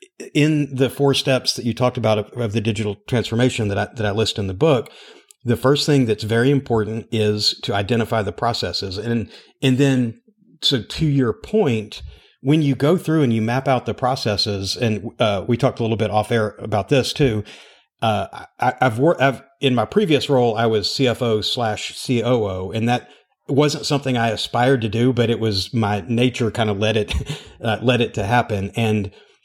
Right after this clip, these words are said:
the first thing I did when I got to that company, and the first thing I did when I got to this company was, it's basically, it's my own version of an I S O nine thousand audit, where, and the reason I do this is not because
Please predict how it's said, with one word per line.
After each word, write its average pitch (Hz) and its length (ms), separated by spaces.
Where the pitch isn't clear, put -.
the 110 120
first 147 300
thing 156 120
I 143 60
did 131 160
when 127 140
I 123 40
got 123 200
to 120 60
that 117 160
company, 107 280
and 104 80
the 101 60
first 127 180
thing 120 140
I 117 60
did 113 180
when 113 120
I 107 60
got 113 200
to 98 100
this 147 200
company 104 360
was, 101 340
it's - 160
basically, 135 540
it's 110 100
my 131 160
own 147 180
version 113 560
of 110 160
an 104 80
I 110 160
S 113 200
O 113 140
nine 101 240
thousand 98 380
audit, 90 400
where, 104 420
and 117 180
the 120 80
reason 143 300
I 110 100
do 165 180
this 117 240
is 110 120
not 127 180
because 123 520